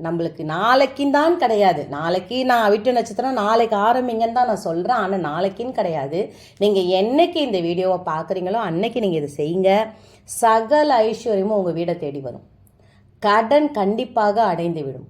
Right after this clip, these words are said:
நம்ம வீடு நல்ல ஒரு சுபிக்ஷமான வீடாக, சுத்தமான வீடாக இருக்கும். நல்லது மட்டுமே நடக்கும். இது நீங்க செய்ய, செய்ய, செய்ய நல்லது மட்டுமே நடக்கும். அதே மாதிரி பூஜை அறையிலையும் இதை தூவி விடலாம். இந்த பொடியாகப்பட்டது அவ்வளோ அபூர்வமான பொடி. இதுக்கெல்லாம்,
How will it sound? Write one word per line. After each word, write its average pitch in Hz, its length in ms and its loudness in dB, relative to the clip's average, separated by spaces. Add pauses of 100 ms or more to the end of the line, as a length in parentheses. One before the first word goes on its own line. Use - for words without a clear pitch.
நம்ம 190 280 0
வீடு 240 380 -2
நல்ல 202 400 0
ஒரு 185 220 0
சுபிக்ஷமான 220 1000 -2
வீடாக, 185 440 0
சுத்தமான 196 720 -2
வீடாக 180 520 -2
இருக்கும். 180 580 -2 (240)
நல்லது 247 500 2
மட்டுமே 180 420 -6
நடக்கும். 151 360 -10
இது 135 80 -10
நீங்க 131 160 -10
செய்ய, 160 380 -2
செய்ய, 170 360 -4
செய்ய 170 360 -4
நல்லது 160 360 -4
மட்டுமே 156 460 -6
நடக்கும். 160 560 -6 (200)
அதே 202 200 0
மாதிரி 226 220 0
பூஜை 240 420 -4
அறையிலையும் 233 300 0
இதை 202 180 -4
தூவி 175 280 -4
விடலாம். 170 500 -2 (180)
இந்த 208 220 2
பொடியாகப்பட்டது 214 880 0
அவ்வளோ 196 340 0
அபூர்வமான 220 840 2
பொடி. 214 280 -2
இதுக்கெல்லாம், 294 360 4